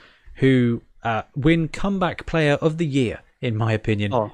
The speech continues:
Speaker 1: when it comes to Blood Bowl,
Speaker 2: easily.
Speaker 1: 'cause they were pointless. They were great models, but they were completely pointless with the little Lego hands.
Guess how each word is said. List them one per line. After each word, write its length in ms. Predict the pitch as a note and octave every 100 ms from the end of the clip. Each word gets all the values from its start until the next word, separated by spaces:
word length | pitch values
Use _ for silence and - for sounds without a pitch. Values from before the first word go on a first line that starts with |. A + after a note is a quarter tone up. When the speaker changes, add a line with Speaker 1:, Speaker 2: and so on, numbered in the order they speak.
| -
Speaker 1:
when 160 | B2+
it 80 | D3
comes 220 | C#3 B2+
to 80 | -
Blood 240 | F#3 - D3+
Bowl, 80 | A#2+
Speaker 2:
easily. 240 | A2+ -
Speaker 1:
'cause 180 | - E3
they 160 | F#3+ F#3
were 120 | F#3
pointless. 640 | - A#2 G#2 G2 - - D3+
They 100 | E3+
were 80 | C3
great 380 | - D3+ F3+
models, 340 | C3+ A#2 G2+ G#2+
but 160 | -
they 100 | C3+
were 100 | C#3+
completely 420 | C#3+ D#3+ F3 D3 C3+
pointless 380 | A#2 G#2+ G#2
with 100 | B2
the 80 | B2
little 160 | A#2+ G#2+
Lego 300 | G#2+ G2+ G2
hands. 360 | G2 F#2 G2+